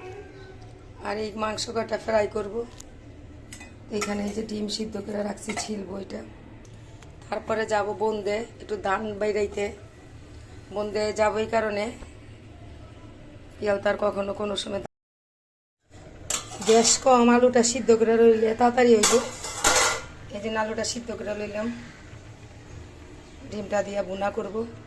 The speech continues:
লোক বেশি হইলে তোমরা এইভাবে রান্না করে খাইও, ডিম দিয়া, আ, আলু দিয়া। আমরা লোক চারজন, এইভাবে রান্না করলে দুই বেলা হয়ে যায়।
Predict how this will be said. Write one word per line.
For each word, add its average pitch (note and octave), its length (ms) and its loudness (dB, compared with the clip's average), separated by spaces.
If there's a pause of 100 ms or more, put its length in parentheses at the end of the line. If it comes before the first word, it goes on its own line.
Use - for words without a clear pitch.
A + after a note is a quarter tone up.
(600)
লোক B3+ 120 10 (100)
বেশি B3+ 260 8
হইলে B3+ 280 10
তোমরা B3 200 6 (160)
এইভাবে A3+ 360 6
রান্না A3+ 260 6
করে G#3+ 220 4
খাইও, G#3 300 2
ডিম G#3 220 0
দিয়া, G3 200 4 (840)
আ, - 20 -2 (260)
আলু G3 240 0
দিয়া। F#3 160 6 (1500)
আমরা A3 240 2 (300)
লোক A#3+ 140 8 (720)
চারজন, A3+ 420 2 (1600)
এইভাবে G#3 340 4 (460)
রান্না G#3 300 4
করলে A3 260 0
দুই A3+ 160 0
বেলা G#3+ 260 4
হয়ে F#3+ 300 6
যায়। E3+ 140 0